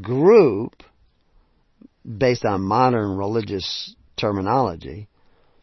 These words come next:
and they will conjure up a feeling that you're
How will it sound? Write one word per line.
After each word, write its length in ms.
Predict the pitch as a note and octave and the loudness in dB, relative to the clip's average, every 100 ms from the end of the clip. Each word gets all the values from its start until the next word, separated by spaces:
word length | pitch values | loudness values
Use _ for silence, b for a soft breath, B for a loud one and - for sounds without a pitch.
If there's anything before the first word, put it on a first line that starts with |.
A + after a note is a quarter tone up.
| _ _ _ _ _ - | _ _ _ _ _ -10
and 200 | G#2+ G#2+ | -6 0
they 140 | B2 | 4
will 220 | F3+ D3 A2+ | 4 4 2
conjure 540 | - D3 D#3 B2 B2+ | 0 4 4 2 2
up 200 | C3 - | 2 0
a 80 | F#2 | -8
feeling 600 | - F3+ G#3+ E3 A#2 G#2 | -2 2 4 4 0 -4
that 240 | G2+ F#2+ | -6 -6
you're 440 | A2+ C3+ F3 B2 | -4 -2 0 -2